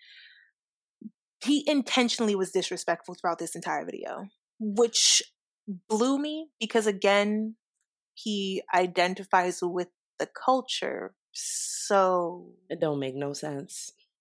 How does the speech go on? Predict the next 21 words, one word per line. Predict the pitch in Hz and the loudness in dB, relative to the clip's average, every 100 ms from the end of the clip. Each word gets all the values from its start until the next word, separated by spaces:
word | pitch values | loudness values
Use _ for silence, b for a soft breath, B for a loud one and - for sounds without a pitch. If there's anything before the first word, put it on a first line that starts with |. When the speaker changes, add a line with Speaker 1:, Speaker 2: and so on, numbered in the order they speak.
| _ | _
Speaker 2:
It | 190 202 | 0 0
don't | 214 214 | 0 0
make | 165 139 | -2 -2
no | 143 143 | -4 -6
sense | - 143 139 | -8 -8 -6
because | - 202 190 180 175 | 0 4 6 4 4
I | 190 208 | 4 4
just | 254 | 4
imagine | - 175 175 185 160 156 147 - b b b b b _ _ _ _ _ _ - | 2 4 4 4 0 0 -2 -10 b b b b b _ _ _ _ _ _ 2
if | 220 233 - - - _ _ _ _ _ _ _ _ | 4 4 0 -10 -14 _ _ _ _ _ _ _ _
my | 156 170 156 | -2 0 0
child | 156 - 165 170 147 151 - - _ _ _ _ _ _ _ - | -2 -4 -2 0 -2 -6 -14 -20 _ _ _ _ _ _ _ -2
that | 160 - | -2 0
I | 151 | -2
pushed | 147 - 196 160 - - - _ - 170 | -4 -4 -4 -4 -6 -10 -20 _ -14 -6
decided | 170 - 185 220 - | 0 2 2 0 -2
to | 202 | -2
get | 175 175 - | 2 4 4
on | 175 | 2
the | 143 - | 2 2
internet | 147 151 101 | 2 2 0